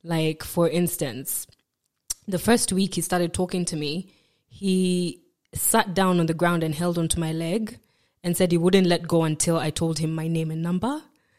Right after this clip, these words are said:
And I came to find out later, he actually knew my name and number. He just wanted it to come from me. Like, he just wanted to, like, <laughs> do grand gestures. And, and for a seventeen, sixteen, seventeen-year-old girl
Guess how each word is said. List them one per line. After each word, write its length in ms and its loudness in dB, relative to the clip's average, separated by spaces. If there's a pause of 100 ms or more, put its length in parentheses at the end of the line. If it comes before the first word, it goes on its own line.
(400)
And 420 6
I 80 4
came 180 4
to 80 2
find 200 4
out 160 2
later, 420 2
he 220 -2
actually 340 0
knew 240 4
my 180 0
name 240 0
and 140 -4
number. 420 -4 (320)
He 120 -2
just 300 0
wanted 640 2 (100)
it 160 -4
to 80 2
come 200 0
from 240 0
me. 140 2
Like, 180 -6
he 80 -6
just 200 -2
wanted 260 2
to, 200 -4
like, 360 -8 (680)
<laughs> 1160 -2
do 160 6
grand 520 2
gestures. 520 2
And, 160 0
and 180 0
for 160 2
a 20 2
seventeen, 520 2
sixteen, 380 0
seventeen-year-old 640 2
girl 240 2